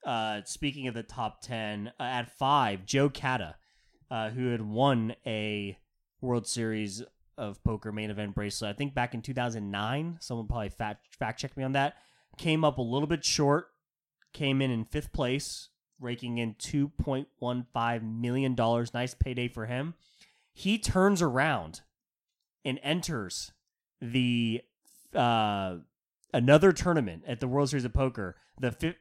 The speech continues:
uh, the fifteen hundred closer event, and wins. You know, goes from playing basically nine to almost ten days of straight poker, makes a final table, gets fifth place,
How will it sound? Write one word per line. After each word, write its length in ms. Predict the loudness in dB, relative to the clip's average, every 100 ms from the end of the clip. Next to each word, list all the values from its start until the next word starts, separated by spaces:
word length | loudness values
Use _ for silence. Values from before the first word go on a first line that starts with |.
| -4
uh, 80 |
the 120 | -2 0
fifteen 340 | -2 0 2
hundred 420 | 2 2 -2 -8
closer 520 | 0 6 8 6 2 0
event, 400 | -4 -6 -10 -16 _ _ 4
and 180 | 6 8
wins. 440 | 8 4 -4 -12 _ _ _ _ _ _ _ _
You 60 | 0
know, 120 | 2
goes 340 | 4 6 6 4
from 200 | -2 2
playing 480 | 2 4 2 -4 -10 _ _ _ _
basically 720 | 4 4 2 2 2 2 0 -6 _
nine 480 | 2 6 8 8 8
to 60 | 6
almost 420 | 6 6 4 2
ten 280 | 2 4 4
days 280 | 4 4 4
of 80 |
straight 320 | 0 2 2 4
poker, 540 | 2 2 -2 -4 -6 _ _ _ _ _ _ _
makes 280 | 0 0 2
a 60 | -2
final 360 | 2 2 4
table, 560 | 2 0 0 -2 -4 -4 0
gets 240 | 0 0
fifth 280 | 0 -2 0
place, 500 | 2 2 0 -2 -8